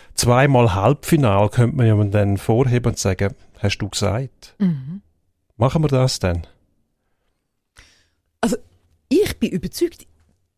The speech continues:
Speaker 2: bei ihm kannst du mit dem ankommen und er wird irgendeine Antwort parat haben. Er wird sagen, "Ja, wir haben das Big Time verbockt." Ähm, er wird sagen, äh, äh, er wird Begründungen haben. Ich glaub, wir werden es ihm können,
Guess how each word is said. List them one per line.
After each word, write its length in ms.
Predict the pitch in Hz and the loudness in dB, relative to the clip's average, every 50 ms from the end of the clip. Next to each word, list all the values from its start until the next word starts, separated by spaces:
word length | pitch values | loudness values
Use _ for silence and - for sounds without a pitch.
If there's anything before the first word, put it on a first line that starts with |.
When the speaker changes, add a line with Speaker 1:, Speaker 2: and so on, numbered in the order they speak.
| _ _ _ _ _ _ - | _ _ _ _ _ _ -20
Speaker 2:
bei 140 | 170 - _ | -20 -14 _
ihm 320 | - 220 285 381 339 226 - | -2 0 2 2 2 0 0
kannst 320 | - - 160 160 - - | -2 -6 -10 -10 -10 -10
du 60 | 180 | -8
mit 180 | 175 170 160 - | -8 -8 -8 -8
dem 180 | - 147 156 | -8 -8 -8
ankommen 560 | - - 190 233 269 - - 294 277 220 156 131 | -8 -8 -6 -6 -6 -6 -4 -2 -2 0 -2 -2
und 180 | 156 156 131 | -4 -6 -8
er 120 | 135 139 - | -8 -8 -8
wird 240 | 165 165 160 - | -8 -8 -8 -10
irgendeine 340 | 175 156 165 165 156 156 170 | -12 -12 -10 -10 -10 -8 -6
Antwort 320 | 202 254 247 - 262 254 - | -4 -4 -4 -4 -6 -6 -4
parat 360 | 254 240 240 240 254 - - | -4 -4 -4 -4 -6 -6 -6
haben. 100 | 311 - | -6 -6
Er 120 | 151 131 | -6 -6
wird 160 | 127 135 - | -8 -12 -14
sagen, 220 | - 156 143 143 135 | -16 -18 -16 -14 -6
"Ja, 180 | 127 127 151 | -4 -2 0
wir 120 | 220 240 214 | 2 0 0
haben 80 | 160 | -2
das 100 | 151 - | -4 -8
Big 200 | - - 156 - | -10 -12 -12 -12
Time 200 | - - 147 131 | -12 -10 -10 -10
verbockt." 640 | 135 - 135 - - 208 175 175 - - - - - _ _ _ _ _ _ _ - | -10 -12 -8 -4 -2 -2 -2 -2 -6 -12 -18 -18 -20 _ _ _ _ _ _ _ -12
Ähm, 440 | 170 165 160 156 147 143 147 - - | -8 -8 -6 -4 -4 -4 -6 -8 -8
er 160 | - 156 160 | -8 -8 -6
wird 260 | 156 170 170 165 - | -4 -4 -6 -6 -6
sagen, 300 | - - 160 151 - - | -8 -8 -8 -6 -6 -4
äh, 520 | 160 151 151 143 - - - 143 110 - - 113 - | -4 -2 -2 -2 -4 -6 -10 -12 -12 -14 -16 -16 -12
äh, 300 | - 139 127 - 160 165 139 | -8 -8 -6 -6 -6 -6 -4
er 200 | 170 175 156 165 | -4 -4 -2 -2
wird 200 | 196 208 - - | -2 -2 -2 -2
Begründungen 760 | 196 165 - 214 185 233 262 294 294 285 285 - 285 277 254 | -2 -2 0 0 2 2 2 2 2 0 0 -2 -4 -6 -4
haben. 200 | 320 285 170 131 - | -4 -4 -4 -4 -4
Ich 240 | 214 294 - - | -8 -8 -10 -10
glaub, 280 | - 175 147 151 156 - | -10 -10 -10 -10 -12 -12
wir 200 | 160 170 160 135 | -12 -12 -12 -12
werden 300 | 139 135 147 139 - 143 - | -12 -12 -12 -14 -16 -20 -20
es 120 | - - | -20 -18
ihm 140 | 170 160 151 - - | -18 -16 -18 -18 -14
können, 360 | - 175 185 214 240 262 262 | -8 -4 0 0 0 0 -2